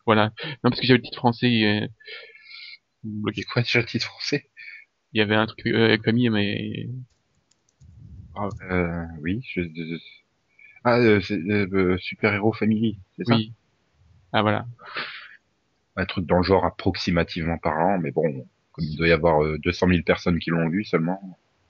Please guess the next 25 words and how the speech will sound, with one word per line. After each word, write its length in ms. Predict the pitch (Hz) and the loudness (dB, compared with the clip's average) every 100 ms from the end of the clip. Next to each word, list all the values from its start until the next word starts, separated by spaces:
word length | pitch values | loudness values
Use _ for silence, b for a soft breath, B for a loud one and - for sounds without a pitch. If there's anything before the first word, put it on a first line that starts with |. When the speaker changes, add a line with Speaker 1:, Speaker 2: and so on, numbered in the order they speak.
| _ _ _ | _ _ _
Speaker 1:
Mais 80 | 101 | -12
c'est 120 | 107 | 0
un 60 | 101 | 0
rôle, 200 | 104 107 | 2 0
euh, 160 | 104 | -2
super 220 | 104 - 101 | -4 -6 -2
crédible, 260 | 117 139 | -2 0
en 100 | 120 113 | -2 -4
fait, 180 | 110 | -8
ça. 120 | 110 123 123 - _ _ _ _ _ _ _ - | -10 -14 -16 -18 _ _ _ _ _ _ _ -4
Speaker 2:
De 80 | |
quoi ? 320 | 90 98 98 95 - _ _ _ _ - | 0 2 2 0 -10 _ _ _ _ -2
Euh, 320 | 92 90 90 | 2 4 4
d'avoir 380 | 82 85 90 82 | 4 4 4 4
un 180 | 82 82 - | 2 0 -4
super 360 | - _ 104 - | -16 _ -2 0
pouvoir, 300 | 87 113 156 | 0 2 2
bien 140 | 82 | 0
sûr. 220 | 82 214 214 _ _ _ _ _ _ _ - | 0 -4 -4 _ _ _ _ _ _ _ -6
Speaker 1:
Eh 100 | - | -2
oui. 240 | 123 151 - _ _ _ _ _ _ _ _ _ _ _ | 0 -2 -10 _ _ _ _ _ _ _ _ _ _ _
Speaker 2:
Il 420 | 85 92 95 92 | 2 4 6 6
est 40 | 98 | 4
indestructible, 760 | 95 98 - 120 - 143 110 80 80 78 _ | 4 2 0 -6 -2 0 0 -2 -4 -8 _
euh, 80 | 87 | -8